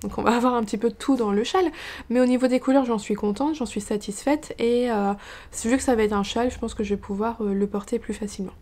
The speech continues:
Et ça va me liquider pas mal de mini, donc ça c'est vraiment, vraiment bien. Donc je pense que ça va vite sauter sur mes aiguilles parce que, euh, le, j'ai un autre, une autre idée de projet à côté. Et ils utilisent pas la même taille d'aiguille,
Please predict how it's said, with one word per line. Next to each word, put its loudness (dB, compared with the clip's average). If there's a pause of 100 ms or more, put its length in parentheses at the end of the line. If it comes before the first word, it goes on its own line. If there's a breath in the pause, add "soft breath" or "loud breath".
(180)
Et 4
ça -2
va 0
me 0
liquider 0
pas -2
mal -2
de 0
mini, 2
donc -2
ça -2
c'est -4
vraiment, -4
vraiment -2
bien. -10 (600 loud breath)
Donc 2
je -8
pense 4
que 4
ça 2
va 4
vite 0
sauter 4
sur -2
mes 2
aiguilles 2
parce 0
que, 0 (920 loud breath)
euh, 0
le, 4
j'ai 0
un 2
autre, 0
une 2
autre 2
idée 2
de -4
projet 0
à 2
côté. -2 (1300)
Et 4
ils 2
utilisent -2
pas 4
la 4
même 2
taille 2
d'aiguille, -2